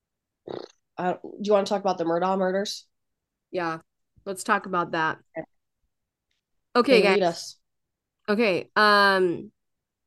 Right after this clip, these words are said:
Speaker 2: one of the biggest things that I feel like has been going on in the last several months is, um, has anybody, if anybody has seen, like, the Murdaugh documentary on Netflix? You watched that, right, Liz?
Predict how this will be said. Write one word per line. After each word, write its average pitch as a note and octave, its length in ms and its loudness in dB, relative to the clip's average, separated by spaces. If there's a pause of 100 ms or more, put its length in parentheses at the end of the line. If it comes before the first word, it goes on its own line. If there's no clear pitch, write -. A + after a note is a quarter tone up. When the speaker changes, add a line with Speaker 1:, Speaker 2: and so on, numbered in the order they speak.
(1120)
Speaker 2:
one A#3 220 4
of D4+ 100 2
the F4+ 80 2
biggest C4 420 0
things G#3 260 2
that F#3+ 100 0
I F#3 80 2
feel F#3 180 0
like E3 180 -2
has E3+ 140 -8
been F3 140 -4
going D#3+ 320 -2
on C#3 320 -4
in F3 80 -6
the E3+ 80 -4
last E3 300 -6
several E3+ 240 -4
months D#3+ 320 -6
is, F3 420 -2
um, F3 320 -2
has F#3 160 -8
anybody, G#3+ 580 -4
if F#3 140 -4
anybody F#3 380 2
has F3 160 0
seen, E3+ 300 6
like, D#3+ 260 2
the E3 80 0
Murdaugh D#3+ 640 6 (680)
documentary E3+ 800 4
on E3+ 200 2
Netflix? - 480 -2
You D4 160 8
watched - 320 4
that, - 180 2
right, D#3+ 200 2
Liz? G3 360 0